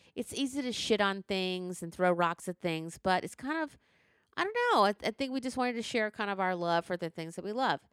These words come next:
That's kind of our background. We've been doing that for a long time. We watch slews of shows. Some of them you guys watch, some of them you haven't seen. And we've learned from you guys, too.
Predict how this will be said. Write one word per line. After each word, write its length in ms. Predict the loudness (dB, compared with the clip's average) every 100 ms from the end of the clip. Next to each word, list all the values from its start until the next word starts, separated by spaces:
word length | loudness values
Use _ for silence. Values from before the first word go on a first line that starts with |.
| _ _ _
That's 180 | -2 0
kind 160 | 0 0
of 60 |
our 100 | 0
background. 540 | 0 -2 -2 -4 -4 -2
We've 100 | -4
been 120 | -4
doing 180 | -4 -4
that 120 | -6
for 80 | -4
a 40 |
long 200 | -4 -6
time. 340 | -6 -4 -2 -2
We 60 |
watch 180 | -4 -6
slews 640 | -6 -10 0 6 6 6 2
of 100 | -4
shows. 600 | 2 2 4 0 -2 -10 _ -20 -16
Some 260 | 0 2 4
of 80 |
them 180 | 2 0
you 100 | -2
guys 320 | 4 4 4 2
watch, 260 | 2 2
some 200 | -2 -4
of 120 | -4
them 240 | -4 -6 -6
you 160 | -6
haven't 340 | -2 -2 -4 -10
seen. 580 | -10 -6 -6 -6 -8 -14 -20 -20 _ _ _ _ _ -2
And 240 | 0 2
we've 160 | 0 4
learned 240 | 4 4
from 140 | 0 0
you 120 | 4
guys, 300 | 4 4 0
too. 440 | 2 4 4 2